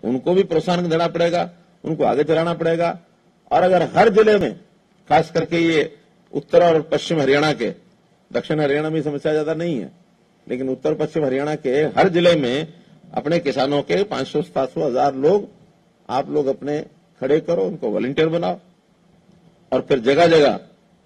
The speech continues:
सठे साठम समाचरे। क्या अर्थ होता है इसका? हैं?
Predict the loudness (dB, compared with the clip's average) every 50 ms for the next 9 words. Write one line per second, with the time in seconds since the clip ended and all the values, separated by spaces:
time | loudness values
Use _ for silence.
0 | _ _ _ _ _ _ _ _ _ _ _ _ _ _ _ _ _ -4 -2 -2
1 | 2 4 4 4 4 4 4 2 2 2 2 0 0 0 -2 0 0 0 0 2
2 | 2 4 4 4 4 2 0 -6 -16 _ _ _ _ _ -16 -6 0 2 2 2
3 | 2 0 -2 0 0 -2 -4 -4 -6 -12 -12 -12 _ _ _ _ -20 _ _ _
4 | _ _ _ _ _ _ _ _ _ _ _ _ _ _ _ _ _ _ _ _
5 | _ _ _ -20 -20 -20 -20 -20 -20 -20 _ _ _ _ -20 -20 _ _ -6 -4
6 | -4 -2 -4 -4 -8 -12 -20